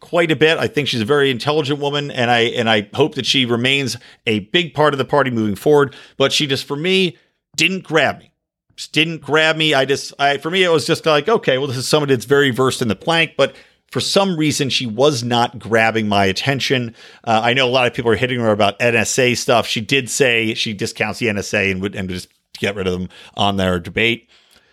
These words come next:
Uh, Adam Kokesh, love the guy to death. Love him to death. But for me, this time around, wasn't the candidate that I wanted to put forward. Uh, same thing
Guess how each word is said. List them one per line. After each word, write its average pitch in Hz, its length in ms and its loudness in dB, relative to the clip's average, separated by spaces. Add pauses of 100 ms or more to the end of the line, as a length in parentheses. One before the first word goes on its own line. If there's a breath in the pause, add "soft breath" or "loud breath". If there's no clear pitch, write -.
(340 soft breath)
Uh, 123 220 -2
Adam 156 240 0
Kokesh, 170 520 0 (220)
love 151 460 0
the 151 80 0
guy 147 260 2
to 117 200 -8 (180)
death. 151 420 0
Love 135 340 -2
him 151 140 -4
to 143 120 -6
death. 127 420 0
But 139 260 2
for 127 140 -6
me, 151 260 2
this 131 200 -2
time 127 200 0
around, 139 500 0
wasn't 151 440 0
the 131 60 -6
candidate 127 500 -2
that 113 80 -4
I 113 100 4
wanted 113 280 -4
to - 60 -16
put - 180 -10
forward. 139 520 0 (320 loud breath)
Uh, 117 240 4
same 170 320 0
thing 170 460 -2